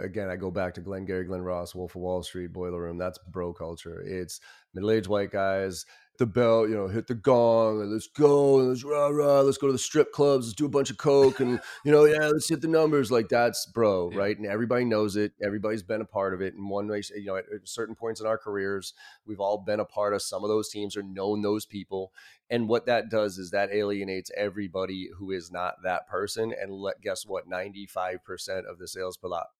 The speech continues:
Speaker 1: people are not really that type, or ninety-five percent of people who could be successful in sales are not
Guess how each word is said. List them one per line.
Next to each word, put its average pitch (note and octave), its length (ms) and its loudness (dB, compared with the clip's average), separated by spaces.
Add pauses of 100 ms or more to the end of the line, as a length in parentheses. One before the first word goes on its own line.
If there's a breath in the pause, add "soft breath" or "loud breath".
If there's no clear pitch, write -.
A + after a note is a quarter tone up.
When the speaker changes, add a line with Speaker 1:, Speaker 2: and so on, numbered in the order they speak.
(120)
Speaker 1:
people G#2 260 -8
are F#2+ 120 -8
not G2 300 -4 (100)
really G2+ 280 -2
that F2+ 240 -4
type, G#2 140 -10
or C3 140 0
ninety-five C3+ 580 -2
percent A2 240 -8
of G#2 80 -8
people G#2+ 240 -8
who G2 120 -10
could G#2 160 -14
be G2+ 100 -10
successful G2+ 500 -8
in F2+ 140 -10
sales G2+ 420 -4 (400 loud breath)
are G#2 100 0
not G2+ 340 0